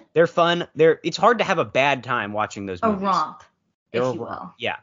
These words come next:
Speaker 1: But, like, I'm not even, like, going into this in, like, the, uh, the same way that, like, you have people going, like, "Oh, the, the Last Jedi raped my childhood." Wasn't it, as a side note, isn't it crazy that that's just how people talked on the internet?
Speaker 2: That
Speaker 1: During,
Speaker 2: is
Speaker 1: like,
Speaker 2: crazy
Speaker 1: that
Speaker 2: how people talked on the internet.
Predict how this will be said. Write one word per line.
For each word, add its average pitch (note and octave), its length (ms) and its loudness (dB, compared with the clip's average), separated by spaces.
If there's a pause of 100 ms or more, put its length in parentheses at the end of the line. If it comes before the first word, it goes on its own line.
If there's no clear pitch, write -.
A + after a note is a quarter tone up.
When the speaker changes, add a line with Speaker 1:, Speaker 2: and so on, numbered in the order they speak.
(580)
Speaker 1:
But, G3 120 8
like, G3 280 2
I'm C4+ 140 0
not D4 140 0
even, F#3+ 180 -6
like, C#3 160 -4
going C#3 220 0
into C3+ 180 -4
this B2+ 240 -2
in, C3+ 120 -2
like, A#2+ 220 0
the, B2 160 0
uh, G#2+ 60 0
the G2+ 100 -8
same B2+ 240 -2
way A#2 140 0
that, G2 80 -6
like, G2+ 120 -6
you A#2 60 -4
have G#2 100 -2
people G#2+ 220 -6
going, G#2+ 240 0
like, F#2 240 -6
"Oh, G#2+ 320 0
the, G#2 220 -4
the C3 100 2
Last C#3 300 2
Jedi A2 340 2 (340)
raped D#3+ 540 2
my A#2+ 220 2
childhood." A#2 880 2
Wasn't G3+ 340 -6
it, - 160 -10
as D#3+ 120 -6
a - 20 -6
side G#3+ 160 2
note, F3 120 -2
isn't C4 120 -2
it - 140 -6
crazy C#3+ 400 -2
that G#2 80 2
that's C3 160 -2
just D3+ 120 -8
how B2+ 140 -2
people A#2+ 280 -2
talked G#2+ 360 0
on B2+ 120 0
the G#2 100 -2
internet? C3 320 -2 (400)
Speaker 2:
That C#3 80 0
Speaker 1:
During, - 140 4
Speaker 2:
is G3+ 120 -4
Speaker 1:
like, D#3+ 120 -2
Speaker 2:
crazy F3 80 2
Speaker 1:
that F3+ 120 4
Speaker 2:
how F3+ 60 0
people F3+ 280 -10
talked F3+ 280 -2
on F3 100 -4
the F3+ 100 -6
internet. A3 460 0